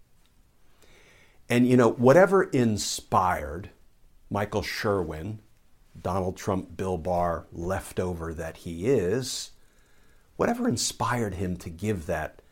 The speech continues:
inappropriate, unethical statement, interview to sixty Minutes, whether it was, you know, his ego, whether it was hubris,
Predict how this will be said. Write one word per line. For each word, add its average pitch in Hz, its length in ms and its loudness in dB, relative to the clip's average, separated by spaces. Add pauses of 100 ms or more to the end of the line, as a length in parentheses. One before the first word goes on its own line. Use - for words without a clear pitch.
(480)
inappropriate, 98 840 -2 (800)
unethical 110 800 0 (340)
statement, - 680 -4 (380)
interview 85 640 -2
to 104 100 -8
sixty - 460 -4
Minutes, 110 460 -2
whether 95 400 0 (640)
it 120 180 0
was, 80 640 -6
you 117 140 -4
know, 85 340 -6 (120)
his 95 500 -6 (140)
ego, 156 500 2
whether 95 460 2
it 98 120 -2
was 87 580 -6
hubris, 143 680 2